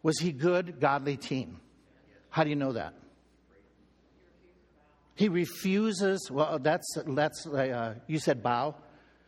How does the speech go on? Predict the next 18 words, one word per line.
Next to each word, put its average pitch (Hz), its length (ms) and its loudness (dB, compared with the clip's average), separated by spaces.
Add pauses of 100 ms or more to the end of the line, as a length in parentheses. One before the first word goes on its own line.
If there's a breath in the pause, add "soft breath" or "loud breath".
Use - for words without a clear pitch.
(600 soft breath)
Is 131 80 -10
that 147 80 4
what 143 140 0
you 139 140 -4
said? - 260 -2 (300)
Okay. 127 100 -10 (320 loud breath)
Um, 147 420 2 (400 loud breath)
in 165 160 4
the 156 80 4
bowing 185 480 2
is 147 120 -4
Shadrach, 160 500 2
Meshach, 147 400 0
and 127 100 0
Abednego 123 520 0
before 113 300 -2
the 107 80 -6
statue. 101 500 -4